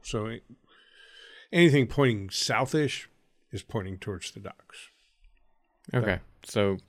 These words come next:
Speaker 1: not
Speaker 2: yeah.
Speaker 1: only does that make sense, I probably over-explained it.
Speaker 2: <laughs> A little bit.
Speaker 1: Fucker.
Speaker 2: <laughs> We're just gonna go south.
Speaker 1: Okay, so,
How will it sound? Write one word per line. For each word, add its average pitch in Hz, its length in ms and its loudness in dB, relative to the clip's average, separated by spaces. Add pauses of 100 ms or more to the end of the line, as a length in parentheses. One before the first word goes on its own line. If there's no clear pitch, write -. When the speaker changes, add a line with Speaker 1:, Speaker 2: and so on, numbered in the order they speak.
(340)
Speaker 1:
not 117 100 0
Speaker 2:
yeah. 120 60 2
Speaker 1:
only 107 120 0
does 98 140 -4
that 107 120 0
make 101 180 -6
sense, 110 260 -6
I 101 60 -10
probably 101 440 -4
over-explained 95 720 -6
it. 294 360 4
Speaker 2:
<laughs> - 20 2
A 123 40 2
little 110 260 2
bit. - 260 -14 (500)
Speaker 1:
Fucker. - 1200 -8 (640)
Speaker 2:
<laughs> 139 320 2
We're 113 120 4
just 107 220 -2
gonna 110 180 2
go 98 140 0
south. - 500 -4 (840)
Speaker 1:
Okay, 98 300 -6
so, 101 360 -6